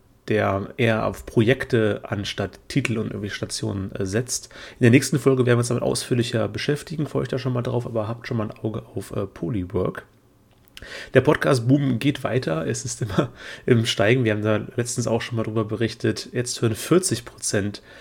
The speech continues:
der deutschen Podcasts, oder genau genommen achtunddreißig Prozent, ähm, ach, also regelmäßige Video- und Audiobeiträge, die über das Internet verfügbar sind und, und abonniert werden können. Mindestens selten hören sie das.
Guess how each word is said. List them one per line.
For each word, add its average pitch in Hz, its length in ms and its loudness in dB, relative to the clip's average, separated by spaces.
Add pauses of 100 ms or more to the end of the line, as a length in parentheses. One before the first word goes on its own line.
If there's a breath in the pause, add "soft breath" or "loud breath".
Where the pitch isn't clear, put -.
(200 loud breath)
der 107 80 0
deutschen 101 640 -2
Podcasts, - 400 -6
oder 107 80 0
genau 104 240 4
genommen 107 320 2
achtunddreißig 107 720 -2
Prozent, - 520 -4 (1080 loud breath)
ähm, 104 440 -2
ach, 104 160 -2
also 104 180 0
regelmäßige 107 720 4
Video- 123 200 4
und 107 80 2
Audiobeiträge, 127 1000 4 (480 loud breath)
die 131 60 0
über 110 100 2
das 107 140 0
Internet 123 260 0
verfügbar 113 460 -2
sind 113 280 0
und, 131 140 -4
und 151 240 -2
abonniert 113 540 0 (100)
werden 104 440 -4 (220)
können. 98 420 2 (500 loud breath)
Mindestens 139 680 4
selten 104 600 4 (140)
hören 101 240 0
sie 98 100 -2
das. 120 300 0